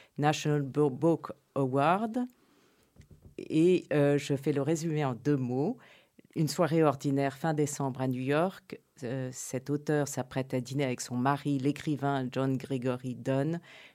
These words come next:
quand ce dernier s'écroule sur la table de la salle à manger, victime d'une crise cardiaque foudroyante. Et pendant une année entière, donc entre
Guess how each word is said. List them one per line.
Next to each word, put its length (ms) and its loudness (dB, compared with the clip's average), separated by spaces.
quand 140 -6
ce 140 -4
dernier 400 0
s'écroule 500 -4
sur 220 -10
la 100 -6
table 260 -2
de 60 -4
la 140 -4
salle 180 -4
à 60 -2
manger, 400 -2
victime 460 -4
d'une 160 -8
crise 280 -8
cardiaque 480 -6
foudroyante. 800 -6
Et 80 -4
pendant 260 -2
une 180 2
année 280 2
entière, 760 -2
donc 280 -6
entre 440 -4